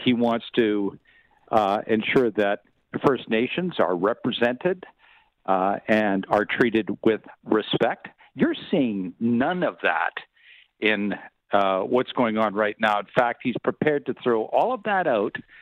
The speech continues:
to save his skin. And it doesn't look good on him. I think it makes him look,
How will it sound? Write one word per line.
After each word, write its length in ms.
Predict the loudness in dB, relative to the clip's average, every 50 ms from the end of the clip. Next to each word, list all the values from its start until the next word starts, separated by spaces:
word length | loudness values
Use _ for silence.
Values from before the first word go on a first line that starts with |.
| -20 -20 -20 _ _ _ _ _ -2
to 120 | -2 -2 0 2 2
save 340 | 2 4 4 0 -2 -4 -6 -14 -20 _ _
his 380 | -2 0 2 2 2 0 -4 -6 -12 -18 -18 _ _ -20 -20 -20
skin. 460 | -8 _ -2 -2 -2 -2 -4 -6 -8 -12 -14 _ -20 -20 -20 -20 -20 -20 -20 _ _ 0
And 540 | 2 2 2 2 0 0 -2 -4 -8 -12 -16 _ -2
it 100 | -2 0
doesn't 240 | 2 0 0 2 0
look 180 | -2 -2 0 0
good 180 | -2 0 0
on 180 | 0 -2 -2 -4
him. 140 | -4 -4 -2
I 120 | -2 0
think 160 | 0 -2 -2
it 120 | -4 -4 -2
makes 200 | -2 -2 -2 -2
him 120 | -4 0
look, 300 | 0 0 0 0 -4 -10